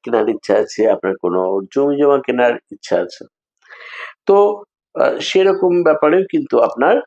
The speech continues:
এটা হতে পারে। এই, আহ, উইশ ফুলফিলমেন্ট বক্সটি অ্যাপ্লাই করতে পারেন, করে দেখতে পারেন। একটা নির্দিষ্ট সময় অবশ্যই এর জন্য দিতে হয় এবং সেখানে যারা রেইকি শিখেছেন, সেই রেইকি শিখেছেন অথবা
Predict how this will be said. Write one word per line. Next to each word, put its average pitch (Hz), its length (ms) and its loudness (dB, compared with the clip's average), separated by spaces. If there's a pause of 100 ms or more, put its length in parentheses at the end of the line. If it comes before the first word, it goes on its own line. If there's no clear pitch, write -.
(380)
এটা 95 200 -2
হতে 95 260 -6
পারে। 123 300 0
এই, 127 160 0 (140)
আহ, 90 320 2
উইশ 101 220 -6 (100)
ফুলফিলমেন্ট 98 600 -6
বক্সটি 95 360 -4 (100)
অ্যাপ্লাই - 560 -8
করতে - 320 -4
পারেন, 151 320 2 (120)
করে 98 200 -4
দেখতে - 360 -8
পারেন। 90 280 0 (360)
একটা 139 220 -6
নির্দিষ্ট 101 480 -6
সময় 131 440 0
অবশ্যই 107 580 -2
এর 98 160 -4
জন্য 95 340 -2
দিতে 101 320 -2
হয় 120 260 2 (640)
এবং 202 260 4
সেখানে 92 480 -2
যারা 104 280 0
রেইকি 110 420 -4
শিখেছেন, - 640 -10 (560)
সেই 143 220 0
রেইকি 180 680 -2 (200)
শিখেছেন 180 540 -2
অথবা 202 340 2